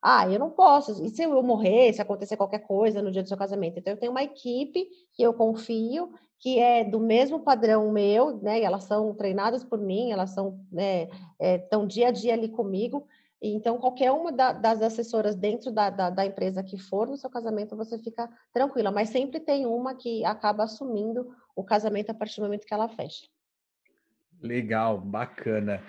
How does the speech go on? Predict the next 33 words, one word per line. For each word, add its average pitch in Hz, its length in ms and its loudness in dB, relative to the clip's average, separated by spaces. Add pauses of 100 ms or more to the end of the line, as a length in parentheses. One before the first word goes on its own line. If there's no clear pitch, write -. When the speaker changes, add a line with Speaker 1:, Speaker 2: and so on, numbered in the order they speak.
(200)
Speaker 2:
E, 220 120 2
Ju, 214 240 6
como 349 240 2
que 330 140 6
faz? 160 500 0
Como 240 180 -2
que - 80 0
a 196 40 0
assessora 151 440 0
faz? 127 420 -2
Vai, 120 280 4
eu 98 80 -6
contratei 143 520 2
a 175 40 8
assessora 160 680 2
pra, 131 1200 2
desde 147 340 0
o - 40 -16
começo, 143 520 0
eu 139 40 0
não 151 160 -2
tenho 165 340 0
nada, 117 540 0
né? 98 280 -4
Eu 104 40 -6
não 107 120 -6
tenho 143 240 -4
nada 131 340 2
ainda, 110 360 -4
eu 127 40 -6
não 151 140 -4
tenho 160 180 -2
espaço. 143 800 -4